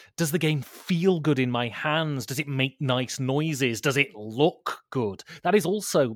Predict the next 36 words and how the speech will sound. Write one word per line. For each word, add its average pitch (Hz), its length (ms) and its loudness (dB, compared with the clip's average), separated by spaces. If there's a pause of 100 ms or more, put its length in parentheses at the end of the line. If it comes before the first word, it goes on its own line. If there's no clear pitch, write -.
part 110 260 -2
of 110 80 -6
it, 151 120 -4
because 160 220 -6
games 127 440 -2
are 123 300 0
three 120 280 -8
D 117 180 -4
tactile 123 720 -12
objects. 120 680 -12 (560)
Does 165 340 0
the 156 100 -4
game, 135 520 0 (300)
and 151 180 4
then 196 340 4
does 156 320 2
the 156 120 -4
game 135 580 -2 (400)
relate 127 800 -2
to 127 100 -10
something 127 600 -6
within 127 240 -4
the 127 80 -4
world? 156 380 2
Does 135 120 -6
it 147 80 -12
tell - 160 -8
a 127 40 -8
serious 139 580 -4
story 151 460 -2
about 120 260 -4
serious 123 680 -4
events? 143 520 -2
Does 127 160 -2
it, 139 140 -2 (600)
it, 175 180 -10